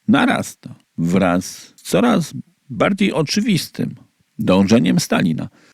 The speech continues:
do narzucenia Polsce komunistycznego zniewolenia. Ogłoszenie dwudziestego drugiego lipca tysiąc dziewięćset czterdziestego czwartego roku o powstaniu P K W N-u było kolejnym krokiem w tym kierunku. Dwudziestego trzeciego lipca generał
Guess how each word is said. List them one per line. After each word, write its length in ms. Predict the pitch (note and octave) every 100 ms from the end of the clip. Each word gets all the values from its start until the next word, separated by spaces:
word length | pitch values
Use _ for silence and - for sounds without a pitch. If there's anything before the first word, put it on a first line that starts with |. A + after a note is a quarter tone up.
| -
do 320 | - - G#2+
narzucenia 760 | F#2+ F2+ C#3 B2+ - G#2+ E2+ F#2
Polsce 580 | - - - - -
komunistycznego 840 | - G#2+ F#2 F2+ - - F2 D#2 E2+
zniewolenia. 580 | F2+ E2 A#1 - - _ -
Ogłoszenie 640 | A2+ A#2+ C3+ - A#3+ F#2+
dwudziestego 520 | F#2 F#2+ F#2+ A#2 C3
drugiego 320 | D3 D2+ E2+ D2
lipca 400 | C#2+ - - - _ _ _
tysiąc 420 | F2+ - F2+ F#2
dziewięćset 680 | E2 A2+ A2+ A#2 A#2 C3+ -
czterdziestego 680 | - - F#2 F#2+ G#2 A2 A2
czwartego 380 | A2 G#2+ G2+ F2+
roku 240 | - _ _
o 120 | G#2
powstaniu 460 | G2+ G#2+ - A2 F#2+
P 160 | G2+ G2
K 160 | -
W 140 | - -
N-u 220 | - - _ _ _ -
było 340 | G2 C#3+ C#3+
kolejnym 580 | - B2+ B2+ F#2 D#2 C#2
krokiem 540 | - D#2 B1+ - B1 -
w 100 | _
tym 200 | C#2 C2
kierunku. 460 | D#2 C2+ B1 _ _ -
Dwudziestego 500 | B2+ D3+ A3 F3+ A#2+
trzeciego 380 | A2 A2 F2+
lipca 360 | C2 - - - - _ -
generał 640 | G#2 A#2 A#2+ A#2 A2 G2+